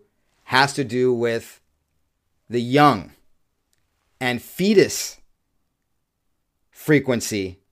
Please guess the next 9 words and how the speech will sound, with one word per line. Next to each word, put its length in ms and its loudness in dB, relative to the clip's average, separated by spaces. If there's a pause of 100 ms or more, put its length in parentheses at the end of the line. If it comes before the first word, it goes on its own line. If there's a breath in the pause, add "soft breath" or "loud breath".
(180)
or 120 -6
fetal 520 2 (520)
frequency 680 -2
or 60 -4
frequency 720 -4 (160)
of 200 -6
these 300 -6
fetal 580 -2
events 560 -8